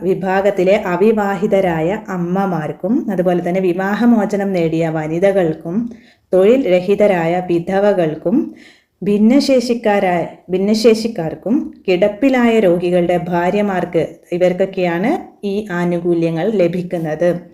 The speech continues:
നെക്സ്റ്റ് ആണ് ജീവനം എന്ന് പറയുന്ന പദ്ധതി. ജീവനം എന്ന് പറഞ്ഞാൽ അതിക്രമത്തിന് ഇരയായി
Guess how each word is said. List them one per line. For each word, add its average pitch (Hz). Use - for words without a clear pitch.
നെക്സ്റ്റ് 220
ആണ് 190
ജീവനം 202
എന്ന് 180
പറയുന്ന 165
പദ്ധതി. 165
ജീവനം 196
എന്ന് 180
പറഞ്ഞാൽ 170
അതിക്രമത്തിന് 254
ഇരയായി 185